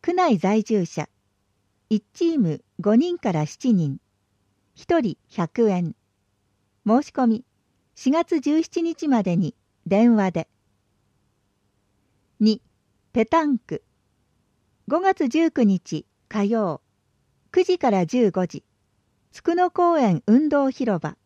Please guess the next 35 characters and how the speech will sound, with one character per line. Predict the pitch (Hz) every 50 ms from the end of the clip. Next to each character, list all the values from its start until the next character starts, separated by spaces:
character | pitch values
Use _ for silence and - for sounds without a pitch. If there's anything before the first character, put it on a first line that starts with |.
| _ _ _ _ _ _ _ _ _ _ _ _
つ | - -
く | - 302
の | 302 302 294 285
町 | - - 254 240 226 208 180 - _ _
千 | - - 370 381 359 339
二 | 311 269
百 | - 247 202 - 190
六 | 165 165 170 - 262
十 | 240 294 294 285 240
の | 185 160 156
四。 | 151 180 170 160 147 - _ _ _ _ _ _ _ _ _ _ _ _ _ _ _ _ _ _ _ _ _ -
六 | - - - - 320
十 | - 349 349 339
五 | - 339 339
歳 | - 339 330 330 320 320 330
以 |
上 | - - 277 240 202
の | 170 160 151 151 - _ _
区 | - 349
内 | 370 381 359 285 196
在 | 147 180 180 202 202
住 | - 226 214 185 170
者、 | - - 156 - _ _ _ _ _ _ _ _ _ _ _ _ _ _
一 | - 208 202 - _
チ | - - 339 339 330
ー |
ム | 262 190 175 160 - _ _ _
三 | _ - 277 320 339 349
人 | 359 370 370 359 320
か | - 196
ら | 170 160 156
四 | 147 160 160 170
人、 | 196 202 180 156 - - - _ _ _ _ _ _ _ _ _ _ _ _ _ _ _
一 | - - - 339
人 | 302 226 165 -